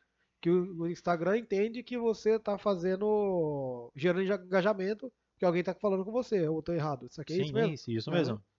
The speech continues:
Speaker 2: isso mesmo. Quanto mais tempo a pessoa passar nas suas redes sociais e, e cada ação que ela faz, faz com que seus algoritmos subam. Mas essa de colocar o preço, a pessoa bate o olho ali e,
Speaker 1: Passou
Speaker 2: e
Speaker 1: batido.
Speaker 2: passou batida.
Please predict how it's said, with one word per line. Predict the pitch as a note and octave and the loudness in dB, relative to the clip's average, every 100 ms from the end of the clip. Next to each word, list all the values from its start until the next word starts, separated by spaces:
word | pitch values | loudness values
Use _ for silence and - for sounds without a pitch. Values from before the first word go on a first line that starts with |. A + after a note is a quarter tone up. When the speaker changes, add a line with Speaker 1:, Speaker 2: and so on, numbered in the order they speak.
| - | -20
Speaker 2:
isso | C3+ | -10
mesmo. | C3+ G#2 G2+ _ _ _ | -8 -10 -14 _ _ _
Quanto | A2+ B2+ | -12 -8
mais | C#3 | -8
tempo | - D3 | -8 -8
a | |
pessoa | D3 - C#3+ | -6 -6 -6
passar | C3 C3 C#3+ | -8 -6 -8
nas | D3+ | -8
suas | C#3 | -8
redes | C3 B2+ | -8 -8
sociais | C3 - B2+ B2+ C3+ A#2 | -12 -10 -6 -4 -4 -6
e, | B2 B2 A#2+ A#2 A2 A#2 | -8 -8 -8 -8 -10 -12
e | B2 - | -16 -10
cada | - C#3+ F3+ | -2 0 0
ação | - - E3 F#3+ | -4 -4 -4 -4
que | |
ela | D3 C3+ | -4 -4
faz, | - C#3+ E3 - _ _ _ _ | -4 -4 -4 -6 _ _ _ _
faz | C3 C3 | -4 -2
com | D3 | -10
que | - | -8
seus | C#3+ | -8
algoritmos | C3+ C3+ C3+ C#3+ C#3 | -6 -8 -10 -16 -14
subam. | C3 G2+ - _ _ _ | -12 -12 -16 _ _ _
Mas | A2 A2+ A#2 A#2 A2+ A2+ G#2 - _ _ | -6 -4 -2 -2 -2 -4 -6 -14 _ _
essa | B2+ D#3+ | -6 -6
de | D#3 | -6
colocar | E3+ F3 | -2 -2
o | E3+ | -2
preço, | D3+ F3+ F#3+ | -2 -4 -4
a | |
pessoa | E3 - E3 | -8 -4 2
bate | D3+ D#3 F3 | 4 4 2
o | |
olho | D#3+ D3+ | 0 0
ali | C#3+ E3 G3 E3+ E3 | 0 -2 -4 -6 -6
e, | |
Speaker 1:
Passou | F3 E3 G3+ | -6 -4 -4
Speaker 2:
e | |
Speaker 1:
batido. | G3+ D#3+ D#3 | -4 -6 -4
Speaker 2:
passou | E3+ E3 | -4 -4
batida. | F3 - E3 D3 A#2+ | -8 -8 -8 -8 -12